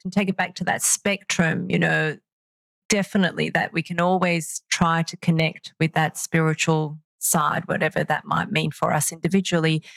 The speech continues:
And then to know that when it is that more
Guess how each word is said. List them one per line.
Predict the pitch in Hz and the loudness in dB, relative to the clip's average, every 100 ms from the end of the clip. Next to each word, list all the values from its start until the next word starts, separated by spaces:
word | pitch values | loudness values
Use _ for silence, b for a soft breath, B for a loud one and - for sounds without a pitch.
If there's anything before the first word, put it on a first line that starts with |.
| B B | B B
And | - 185 | 2 4
then | 170 165 | 4 4
to | 185 | 2
know | 170 165 165 | 4 2 2
that | 165 160 - - | 2 0 0 0
when | 170 | 2
it | 165 156 | 2 2
is | 175 180 175 - | 4 4 2 -2
that | 165 - | -2 -2
more | 165 156 156 151 151 | -2 2 2 2 -2